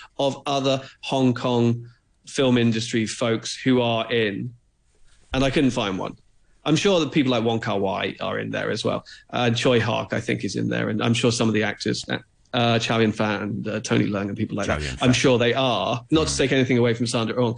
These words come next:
Speaker 1: but I, you know, she's not the first, but she, I
Speaker 2: Still.
Speaker 1: think she is the,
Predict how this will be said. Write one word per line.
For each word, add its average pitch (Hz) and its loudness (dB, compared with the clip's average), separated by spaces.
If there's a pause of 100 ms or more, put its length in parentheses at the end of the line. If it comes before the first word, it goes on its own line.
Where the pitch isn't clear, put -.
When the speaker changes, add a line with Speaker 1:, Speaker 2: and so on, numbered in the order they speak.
(160)
Speaker 1:
but 143 0
I, 160 0
you 156 2
know, 120 4
she's 151 2
not 160 0
the 135 0
first, 113 -4 (720)
but 131 0
she, 160 4
I 151 -2
Speaker 2:
Still. 160 0
Speaker 1:
think 156 2
she 143 2
is 127 2
the, 127 2